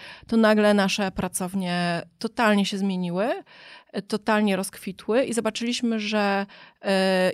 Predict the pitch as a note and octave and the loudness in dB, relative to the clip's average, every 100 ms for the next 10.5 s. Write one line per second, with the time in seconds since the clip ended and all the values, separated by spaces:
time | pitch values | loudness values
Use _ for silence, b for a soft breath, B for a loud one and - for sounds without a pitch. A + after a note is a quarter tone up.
0 | - A3 A3 - G#3+ G3 A3+ A3+ A3 F#3+ | -2 -2 -2 -2 -4 0 4 6 6 2
1 | F#3+ F3+ G3 G3 G3+ G3 G3 G3 F#3+ - | -2 -4 -2 -2 -2 -4 -4 -4 -2 -2
2 | E3+ G3 C#4+ D#4+ B B B B G#3+ G3 | -2 -2 -4 -6 B B B B -2 0
3 | F#3+ F#3 F#3+ - G3+ G3 - G#3+ - G3+ | 2 2 0 -2 -2 -2 -4 -6 -4 -4
4 | G3 F#3+ F3+ - F#3 F3+ - F#3 A3 E4 | -2 -4 -6 -6 -6 -4 -4 -4 -4 -6
5 | - B B A#3 A#3+ A#3+ C4 B3+ B3 A#3 | -8 B B 2 4 4 2 2 -2 -4
6 | B3+ - C4+ - A#3+ A3+ A3 A#3 A3+ - | -2 0 -2 -2 -4 -4 -2 -2 -4 -4
7 | B3 A#3 G3+ F#3+ G3+ A3+ A3+ A3+ A3 B3 | 0 0 0 -2 -6 -8 -8 -8 -4 -2
8 | C4 - C4 A#3+ A#3+ A#3+ A#3 A#3 C4 - | -2 -4 -6 -6 -4 -2 0 0 0 -4
9 | - B3 B3 B B - A#3+ - A#3 G#3+ | -2 -2 -2 B B -8 -4 -2 -2 0
10 | A3+ A3 G3+ F3+ - | 2 4 2 0 -8